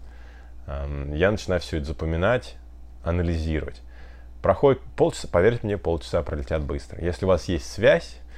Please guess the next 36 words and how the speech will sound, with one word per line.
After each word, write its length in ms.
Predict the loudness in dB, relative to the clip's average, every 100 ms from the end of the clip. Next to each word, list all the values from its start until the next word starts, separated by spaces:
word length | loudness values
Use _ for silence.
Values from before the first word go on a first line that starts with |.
| -14 -10
у 80 | -2
вас 220 | 0 0
есть 180 | -2 0
возможность, 720 | 0 2 2 0 -2 -6 -12 -2
после 260 | 6 6 8
того, 200 | 6 8
как 180 | 4 2
вы 60 |
пометили 560 | 4 6 6 4 4 -2
всё 180 | -4 -8
себе, 280 | -6 -4 -4
где 160 | -2
надо, 340 | -2 -2 -4 -8 -10 -10
в 60 | -2
смартфоне, 560 | 2 2 2 0 0 -4 -8
фотографии, 560 | -2 0 2 0 -4 -14 -14 -14 -10 0
у 60 |
вас 180 | 4 4
после 440 | 6 6 6 2
этого 220 | -4 -4 -2
вы 40 |
можете 320 | -2 -2 -2
зайти 300 | -2 -2 -2
там 280 | -4 -4 -6 -10
в 60 | -6
соцсети 720 | -4 -2 0 0 0 -4 -4
или 160 | -6 -6
в 100 | -6
эс 140 | -6
эм 160 | 0 0
эсочкой 300 | 0 -4 -6
написать 360 | -6 -2 -2 0
другу 260 | 2 0
своему 320 | -2 -4 -2 0
лучшему, 460 | -2 -4 -4 -6 -8 -16 -16 -16
что, 360 | -10 -4 -2 -2